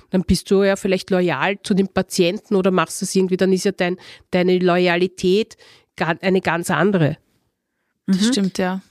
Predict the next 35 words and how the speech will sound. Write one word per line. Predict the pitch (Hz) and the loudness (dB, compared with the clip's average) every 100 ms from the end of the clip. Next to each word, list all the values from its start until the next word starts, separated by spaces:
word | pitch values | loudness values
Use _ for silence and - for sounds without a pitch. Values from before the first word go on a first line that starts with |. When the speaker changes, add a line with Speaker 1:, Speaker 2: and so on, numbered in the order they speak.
| _ | _
Speaker 3:
Spannend, | - 175 170 165 | -4 -2 -2 -2
aber | 190 208 | 0 0
wenn | 220 | 0
man's | 233 | 0
jetzt, | 233 - - | -2 -6 -6
wir | 202 220 | -2 0
können's | 226 214 220 | 0 0 0
ja | 220 | 0
definieren | 208 - 196 190 175 | 0 -2 0 2 2
auf | 190 | 0
eine | 180 | 0
gewisse | 180 185 185 | 0 0 0
Situation, | 180 180 175 170 - 165 147 | 0 0 0 -2 -2 -2 -2
vielleicht | - 170 175 | 0 -2 -2
kommen | - 165 | -4 -2
wir | 165 | 0
dann | 170 | -2
einfacher | - 175 175 180 170 156 | -2 -2 -2 -4 -2 -2
auf | 156 156 - - | -2 -6 -8 -4
einen | 160 156 160 156 - _ _ | -2 -2 -4 -6 -12 _ _
Punkt. | - 170 196 294 - - - - - - - _ - | -2 0 2 -2 -6 -20 -20 -20 -20 -20 -20 _ -2
Ähm, | 196 190 - | 0 -2 -2
wenn's | 196 214 | -2 0
um | 220 208 | -2 -2
Kritik | 220 226 226 220 | -2 0 -2 -2
geht, | 180 196 220 - - _ _ | 0 0 -2 -10 -18 _ _
in | 208 196 196 | 0 0 -2
einem, | - 185 180 180 175 175 170 185 - - _ | -4 -2 0 0 -2 -2 -6 -10 -18 -20 _
sagen | - 190 185 | -4 -2 0
wir, | 185 190 | 0 0
ihr | 117 190 180 | 0 -2 0
habt | 175 175 - - | 0 -2 -4 -2
beide | 170 214 226 226 220 - | 0 0 0 0 0 -2
ein | 180 185 180 175 185 | -2 0 0 0 0
Mitarbeitergespräch | 240 247 247 254 240 240 - 226 247 302 - - | 0 0 0 0 -2 -4 -4 0 0 0 -6 -16